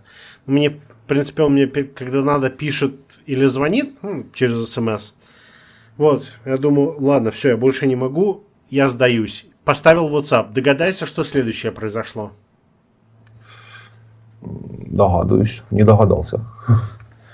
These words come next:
Speaker 1: А, вот фотографии моей семьи. То есть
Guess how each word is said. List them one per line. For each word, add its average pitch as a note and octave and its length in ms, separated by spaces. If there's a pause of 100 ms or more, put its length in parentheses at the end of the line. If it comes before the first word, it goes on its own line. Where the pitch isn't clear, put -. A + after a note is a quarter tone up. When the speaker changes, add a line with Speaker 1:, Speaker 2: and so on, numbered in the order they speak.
(200)
Speaker 1:
А, B3 280
вот C#4 200
фотографии G#3 640
моей E3 240
семьи. A2+ 460 (1600)
То E3 60
есть - 140